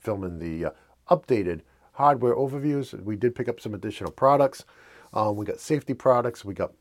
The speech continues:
the L seven safety, L six safety. We got some new, uh, modules, um, and whatnot. So I'll be filming, uh, uh, lessons for the new course every week. Uh,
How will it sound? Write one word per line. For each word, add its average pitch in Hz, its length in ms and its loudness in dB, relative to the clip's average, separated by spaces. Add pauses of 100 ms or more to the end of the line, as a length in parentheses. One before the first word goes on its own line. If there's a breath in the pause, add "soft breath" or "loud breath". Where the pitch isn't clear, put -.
(140)
the 69 260 -6
L 110 120 0
seven 127 340 0
safety, 117 380 -4
L 73 100 -2
six 156 280 -4
safety. 127 460 -2 (360 soft breath)
We 113 120 -4
got 117 140 -2
some 113 180 -8
new, 104 240 -4
uh, 82 220 -8
modules, 123 800 0
um, 78 400 -12
and 92 220 -8
whatnot. 80 380 -4
So 82 260 -8 (340 soft breath)
I'll 104 100 -6
be 104 200 -2
filming, 123 560 -4
uh, 92 380 -4 (180)
uh, 78 200 -14
lessons 104 360 -6
for 104 140 -8
the 90 120 -6
new 104 200 -8
course 95 400 -6 (120)
every 110 380 -2
week. 101 380 -10 (440 soft breath)
Uh, 90 300 -4